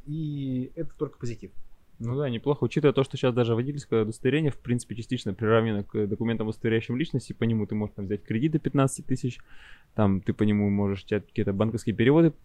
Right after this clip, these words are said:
Speaker 2: осуществлять, то есть, ну, какие-то операции проводить, где раньше требовали паспорт, щас, в принципе, требуют, ну, не требуют, в принципе, достаточно водительского удостоверения, это уже неплохо, потому что, ну, я вот с собой не ношу паспорт, потому что,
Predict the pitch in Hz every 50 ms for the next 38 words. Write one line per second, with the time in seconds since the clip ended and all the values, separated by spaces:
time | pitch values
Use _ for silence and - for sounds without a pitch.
0 | - - - - 123 123 - 131 120 - - 135 123 - 113 104 - 143 135 127
1 | - 123 123 107 104 113 - 131 135 135 - - - - 113 113 123 156 185 190
2 | 156 131 120 123 110 107 107 110 110 - - 113 110 104 110 110 110 - 165 -
3 | - - 117 - - 120 113 - - - 120 117 110 - - - - - - 117
4 | 110 107 107 104 - - - _ - - - 127 117 110 - - 170 147 117 110
5 | - - - 104 104 - - 101 95 95 98 - - 123 123 123 - 104 104 107
6 | 110 - - - 107 101 - - 127 139 135 113 - - - 107 98 - - 107
7 | 101 123 139 131 - - 113 120 - - - - - - 98 98 104 - - 107
8 | 95 - - - - - - - _ - 120 123 107 92 - - - - 104 120
9 | 131 123 113 - - 123 110 117 113 110 113 127 143 143 165 151 - 139 - -
10 | 120 110 - - - 104 104 104 98 - - 101 101 98 98 98 101 98